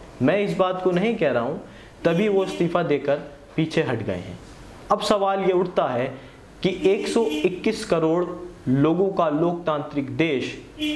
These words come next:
किसे विपक्षी दल मानता है? एक सौ इक्कीस करोड़ का देश जो लोकतांत्रिक देश है, जहाँ पे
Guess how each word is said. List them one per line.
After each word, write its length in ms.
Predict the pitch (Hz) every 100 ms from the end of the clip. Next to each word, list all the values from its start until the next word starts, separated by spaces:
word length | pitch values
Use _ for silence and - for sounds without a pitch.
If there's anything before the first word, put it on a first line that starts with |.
| -
किसे 320 | 190 170 147 160 147 - - -
विपक्षी 540 | 143 147 160 147 - 180 180 -
दल 200 | 139 143 131
मानता 400 | 110 104 101 98
है? 180 | 87 98 - - - -
एक 220 | 160 214 208
सौ 280 | 220 220 -
इक्कीस 400 | 170 170 208 -
करोड़ 320 | 156 147 175
का 160 | 170 156
देश 380 | 127 135 131 - - - - - - - 117
जो 460 | 120 143 156 - -
लोकतांत्रिक 880 | 123 123 - 143 143 143 147 143 -
देश 320 | 135 131 131
है, 220 | 92 92 - - - - -
जहाँ 360 | 117 123 127 175
पे 240 | 180 147